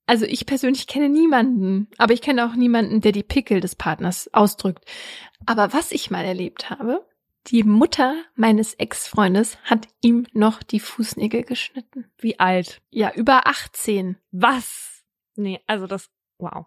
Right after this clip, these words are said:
Speaker 1: Ja.
Speaker 2: Und das war damals noch keine Red Flag für dich. Da hast du dir gedacht, „Hm, und bald werde ich diese Aufgabe <laughs> übernehmen.“
Speaker 1: Aber was hat es auf sich mit diesen, weil, guck mal,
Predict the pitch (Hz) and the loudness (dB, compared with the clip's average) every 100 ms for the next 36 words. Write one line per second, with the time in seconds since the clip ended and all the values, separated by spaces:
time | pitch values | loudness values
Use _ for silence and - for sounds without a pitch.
0 | _ - - 269 240 262 - 294 226 220 | _ -4 0 2 4 4 4 4 6 4
1 | 226 220 202 208 208 - 208 214 185 160 | 4 2 2 -2 -2 -2 2 4 4 2
2 | - 175 151 - 156 143 143 170 185 - | -2 -2 -2 -2 -8 -8 -6 -2 -2 -2
3 | 180 185 175 185 185 - - _ _ - | -2 0 0 2 0 0 -18 _ _ 0
4 | 349 294 - 285 - 156 156 - 208 - | 2 0 -2 -4 -2 -4 -4 0 0 0
5 | - - 185 160 165 165 571 165 160 165 | -4 -6 -6 -2 0 4 2 2 0 -2
6 | 170 170 175 208 156 - _ _ _ _ | -2 0 2 2 2 -10 _ _ _ _
7 | _ - - - 277 285 277 339 - 320 | _ -18 -18 -4 2 4 2 0 0 -2
8 | 320 285 - - 277 285 - 240 247 - | -2 -8 -4 2 2 2 -4 -6 -6 -6
9 | 220 226 240 226 226 220 233 214 - _ | -4 -2 0 0 0 4 4 4 -2 _
10 | - 226 196 | -8 -4 -4